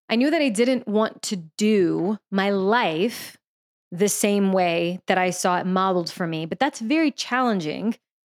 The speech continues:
for people in general to forge a new path when they didn't have it modeled for them. You know, I, I, I speak with Jordan and we, we,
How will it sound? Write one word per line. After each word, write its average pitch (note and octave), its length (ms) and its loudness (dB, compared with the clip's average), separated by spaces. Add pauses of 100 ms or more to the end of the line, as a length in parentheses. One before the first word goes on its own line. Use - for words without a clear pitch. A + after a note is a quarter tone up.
for G3+ 100 0
people C4 280 0
in G#3+ 160 2
general F#3+ 420 2
to - 160 -8
forge B3 440 0
a B3 40 2
new A3 140 2
path A#3 420 -4
when G3+ 100 0
they G3 120 2
didn't A3 400 0
have G#3 200 -2
it - 120 -2
modeled D#3 360 -4
for D3+ 140 -14
them. - 320 -8 (460)
You G3+ 80 0
know, G3 160 2
I, G3 180 0
I, G3+ 460 0
I G#3+ 80 -4
speak D4 240 -4
with B3 100 0
Jordan G3+ 320 2
and F#3+ 140 0
we, G3 300 0
we, G3+ 360 0